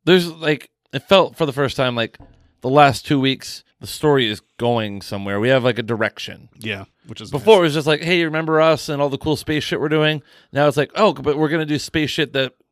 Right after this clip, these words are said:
Speaker 1: is, like, leading in this direction."
Speaker 2: Yeah, those thir-,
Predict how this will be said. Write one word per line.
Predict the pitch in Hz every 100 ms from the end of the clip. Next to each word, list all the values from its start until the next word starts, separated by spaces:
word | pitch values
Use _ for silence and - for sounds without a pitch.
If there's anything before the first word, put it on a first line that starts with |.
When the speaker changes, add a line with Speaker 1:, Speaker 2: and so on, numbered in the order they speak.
| -
Speaker 1:
is, | 120
like, | 123 113
leading | 120 135 131
in | 120
this | 117 107
direction." | - 107 92 - - - _ _ _
Speaker 2:
Yeah, | 147 107
those | 104 104
thir-, | 117